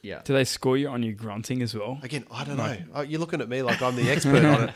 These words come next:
Speaker 1: <laughs>
Speaker 3: The only thing I have is the sister-in-law who does it, and she's really passionate about it. She loves it. She goes, you know, every single day. Um, and, uh, yeah, but I, I'm not going myself. I've
Speaker 1: It
Speaker 3: just watched.
Speaker 1: It just sounds like sports day at primary school.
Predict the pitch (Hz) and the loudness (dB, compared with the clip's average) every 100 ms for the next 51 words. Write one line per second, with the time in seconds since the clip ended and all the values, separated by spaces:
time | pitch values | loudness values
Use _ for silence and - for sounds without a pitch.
0 | - - 143 156 151 143 131 139 123 110 | -12 0 4 4 4 4 4 6 4 0
1 | 113 143 127 123 113 107 117 117 107 104 | -6 -6 -8 -6 -6 -4 -2 -2 -4 -8
2 | 113 123 131 113 117 117 107 101 104 104 | -10 -6 -6 -6 -6 -8 -10 -8 -8 -8
3 | - 113 107 107 95 90 - 110 104 104 | -10 -8 -6 -8 -10 -14 -10 -8 -6 -8
4 | 101 113 107 113 104 98 98 110 - _ | -12 -12 -10 -10 -10 -12 -8 -8 -10 _
5 | - - _ 113 104 104 101 101 98 _ | -20 -20 _ -10 -8 -6 -8 -12 -18 _
6 | _ _ _ _ 117 107 120 _ _ 69 | _ _ _ _ -12 -12 -14 _ _ -20
7 | 104 117 - 131 131 101 - 107 - 117 | -20 -20 -14 -12 -10 -12 -12 -12 -10 -8
8 | 110 110 110 107 104 - 107 98 101 - | -8 -8 -10 -10 -12 -14 -12 -12 -12 -12
9 | 110 104 _ 110 113 - - 104 - - | -12 -14 _ -16 -12 -12 -10 -12 -14 -20
10 | - 135 175 170 190 156 120 110 98 - | -16 -14 -12 -12 -12 -10 -6 -4 -4 -8
11 | - 98 113 - 101 85 - 98 117 127 | -12 -10 -10 -8 -8 -8 -10 -10 -10 -14
12 | - 92 | -14 -16